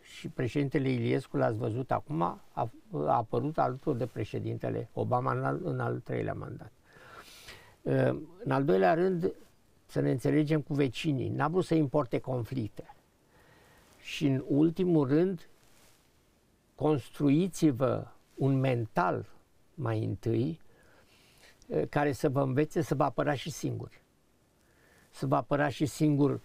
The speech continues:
ca în cadrul Europei, să vă apărați și singur în țara voastră și să vă apărați ce? Nu să apărați nato,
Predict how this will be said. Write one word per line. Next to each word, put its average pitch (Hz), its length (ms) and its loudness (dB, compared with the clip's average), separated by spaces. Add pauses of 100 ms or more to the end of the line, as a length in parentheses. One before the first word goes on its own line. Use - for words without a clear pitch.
(140)
ca 113 500 0
în 123 140 -4
cadrul 120 320 0
Europei, 127 640 0 (320)
să 156 200 0
vă 135 140 -2
apărați 147 240 0
și 160 100 -8
singur 147 340 0
în 131 120 -2
țara 127 300 0
voastră 117 400 -4
și 156 200 -4
să 156 200 0
vă 156 100 2
apărați 160 640 0
ce? 156 280 2 (640)
Nu 202 200 2
să 208 160 0
apărați 151 540 0
nato, 120 520 -2